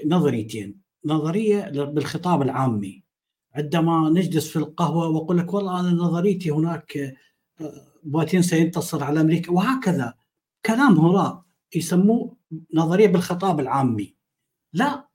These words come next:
النظرية بالخطاب العلمي تختلف عن الخطاب العامي لأن لها شروطها. مثلًا النظرية العلمية يجب أن تفسر حقيقة علمية موجودة مسبقًا.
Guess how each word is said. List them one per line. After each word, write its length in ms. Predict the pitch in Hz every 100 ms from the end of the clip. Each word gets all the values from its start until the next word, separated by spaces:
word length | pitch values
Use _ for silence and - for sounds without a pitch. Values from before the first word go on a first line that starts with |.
| _ -
النظرية 400 | 165 160 208 294
بالخطاب 540 | 202 - 175 262 240
العلمي 840 | 170 127 160 190 175 156 143 131 - -
تختلف 340 | 180 226 175
عن 120 | 185
الخطاب 380 | 190 175 180 180
العامي 380 | 139 165 165 139
لأن 220 | 139 156
لها 160 | 170 175
شروطها. 560 | 175 156 220 226 147 - _ _ _ _ -
مثلًا 500 | 151 202 254 208 - - _ _ -
النظرية 460 | 135 131 143 233
العلمية 640 | 262 202 196 180 165 147 170
يجب 360 | 196 214 -
أن 460 | - 165 160 156 156 - _ _ _
تفسر 600 | - 208 - - 233 185
حقيقة 600 | - 175 - 220 220 214
علمية 560 | 175 170 170 208 220 220
موجودة 720 | 196 185 156 160 240 220 214
مسبقًا. 600 | 233 - 226 - 208